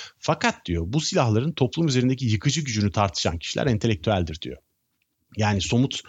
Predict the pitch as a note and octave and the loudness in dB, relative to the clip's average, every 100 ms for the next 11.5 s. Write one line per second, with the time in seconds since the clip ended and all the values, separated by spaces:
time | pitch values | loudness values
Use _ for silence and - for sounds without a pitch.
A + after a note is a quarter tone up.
0 | - - - - A2+ G#2+ - G#2+ D3 - | -14 -14 -8 0 2 2 2 2 4 0
1 | - - - A#2 A2+ - C3+ A2+ F#2 F2 | -6 -4 2 4 2 2 4 6 4 2
2 | - _ _ - F2 E2+ D#2 D2+ E2 A2+ | -2 _ _ -6 -2 -2 -2 -2 0 2
3 | - A#2+ - F#3 - _ _ _ _ _ | 2 0 0 -4 -6 _ _ _ _ _
4 | - F#3 E3+ C#3+ B2+ G#2+ G2 F2+ E2+ G#2 | -4 0 0 0 2 0 2 0 2 2
5 | B2+ C3+ C#3+ D#3+ D#3+ D3+ - D#3+ - C#3 | 4 2 2 2 2 0 -4 -8 -2 0
6 | D3+ A2+ B2+ D3 A#2+ - C#3+ D3 A#2+ B2 | 2 4 2 0 -2 0 2 4 4 2
7 | G#2+ D#2+ - C2+ E3+ C#3 - C3+ F3 D3 | 0 -6 -6 -2 0 0 -2 0 0 2
8 | G#2 G2 - A#2+ A#2+ B2 - - - - | 2 0 -2 -6 -6 -6 -6 -6 -8 -8
9 | - - - - - _ - G2 G#2+ A2+ | -8 -10 -14 -18 -20 _ -4 0 0 2
10 | C#3 F3 - _ _ _ _ - A2+ - | 0 0 -8 _ _ _ _ 0 0 0
11 | C3+ C3+ B2 G#2+ | 2 4 4 4